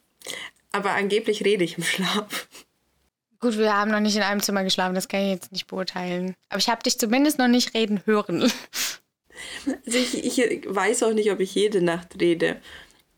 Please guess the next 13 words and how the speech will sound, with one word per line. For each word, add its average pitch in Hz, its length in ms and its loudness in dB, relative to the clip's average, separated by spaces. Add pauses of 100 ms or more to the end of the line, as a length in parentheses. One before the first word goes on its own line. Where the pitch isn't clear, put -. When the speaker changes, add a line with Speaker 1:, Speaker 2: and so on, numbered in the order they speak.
(120)
Speaker 1:
Also 180 440 0 (840)
auch, 196 320 -6 (320)
äh, 196 480 -6
man 185 200 0
sagt 180 220 -2
mir 190 80 0
das 180 140 -2
auch - 100 0
nicht 180 160 -2
jedes 190 300 2
Mal, 175 220 0
wenn 175 160 2
ich 180 180 -2